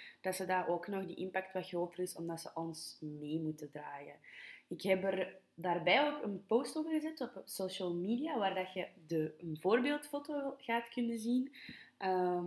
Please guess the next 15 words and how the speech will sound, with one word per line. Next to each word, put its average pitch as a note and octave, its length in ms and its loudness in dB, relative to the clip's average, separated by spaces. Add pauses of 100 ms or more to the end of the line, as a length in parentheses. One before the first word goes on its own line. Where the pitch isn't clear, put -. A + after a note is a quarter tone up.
(140)
van F3+ 360 2
een E3+ 340 0
jolige F#3 440 2
tinker D#4 360 -4
die G3+ 300 -14 (100)
een F3 260 -4
bocht - 340 2
maakt. E4 260 0 (380)
En G#3 120 0
als G#3 180 4
je - 280 -4
naar F#3+ 360 4
die C4 120 2
foto B3+ 420 0
kijkt, G#3+ 440 0